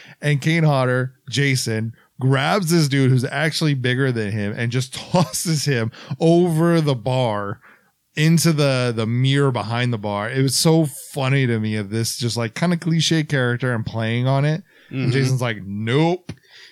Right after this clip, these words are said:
Speaker 1: I'm not dealing with you either."
Speaker 2: You know
Speaker 1: Not
Speaker 2: who
Speaker 1: a confirmed kill, by the way.
Speaker 2: Do you know who that was?
Speaker 1: Who was that?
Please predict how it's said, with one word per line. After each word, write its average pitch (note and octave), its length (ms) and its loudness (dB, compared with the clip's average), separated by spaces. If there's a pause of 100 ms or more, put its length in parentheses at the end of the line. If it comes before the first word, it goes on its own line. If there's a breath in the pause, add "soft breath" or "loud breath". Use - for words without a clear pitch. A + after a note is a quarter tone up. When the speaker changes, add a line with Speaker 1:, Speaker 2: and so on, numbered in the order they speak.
(220 loud breath)
Speaker 1:
I'm C3 100 0
not D3 140 0
dealing D3+ 220 4
with C#3 100 4
you D3 200 4
either." A#2 440 2 (140)
Speaker 2:
You A2 100 -4
know A#2+ 80 2
Speaker 1:
Not C#3+ 160 2
Speaker 2:
who D3+ 40 0
Speaker 1:
a - 20 -4
confirmed D3+ 400 0
kill, B2 160 -2
by G2 160 -8
the G2+ 100 -10
way. A2 180 -10 (140)
Speaker 2:
Do A#2 100 -4
you A2+ 60 0
know A#2 80 2
who A2+ 100 0
that G2+ 160 -2
was? D#3+ 380 -6 (140)
Speaker 1:
Who C#3 80 -4
was C#3 120 0
that? G2 140 -10